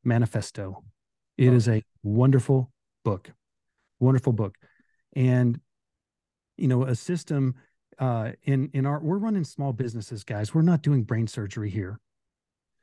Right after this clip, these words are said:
Speaker 1: And the system is supposed to make things simple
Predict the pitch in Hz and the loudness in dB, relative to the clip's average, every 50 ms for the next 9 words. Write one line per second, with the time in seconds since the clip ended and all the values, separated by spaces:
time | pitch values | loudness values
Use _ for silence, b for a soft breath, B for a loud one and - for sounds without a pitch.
0 | _ _ _ _ _ _ _ _ _ - 160 131 135 131 131 113 120 120 - - | _ _ _ _ _ _ _ _ _ 2 4 6 8 8 8 6 6 4 2 2
1 | - 180 165 - - 165 147 135 123 - - 131 110 - 135 139 120 - - 123 | 0 0 0 2 2 4 4 4 4 2 0 -4 0 2 2 2 2 2 0 0
2 | 123 127 120 - - 131 123 113 104 - - - - - - - 160 165 156 143 | 0 0 -2 -2 -2 -2 -2 -2 -4 -6 -12 -18 -18 -18 -8 -2 0 0 2 2
3 | - 117 104 95 95 - | 2 0 0 -2 -4 -10